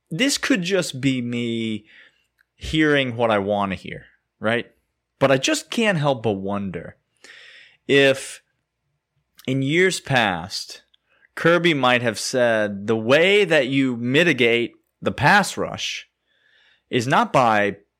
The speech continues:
picking up the pass rush with your running backs, but rather by running the ball with your running backs,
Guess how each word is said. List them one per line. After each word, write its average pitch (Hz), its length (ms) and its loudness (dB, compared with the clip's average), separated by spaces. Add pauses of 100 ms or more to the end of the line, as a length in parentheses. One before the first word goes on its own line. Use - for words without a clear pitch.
picking 175 420 2
up 180 260 2
the 120 100 2
pass 110 400 -2
rush 104 240 -2
with 110 120 -4
your 107 140 -4
running 101 320 -2
backs, 101 320 -2
but 131 240 0
rather 180 300 2
by 156 240 2
running 151 640 0
the 117 80 0
ball 98 420 -2 (480)
with 127 220 0
your 110 160 0
running 101 420 0
backs, - 540 -10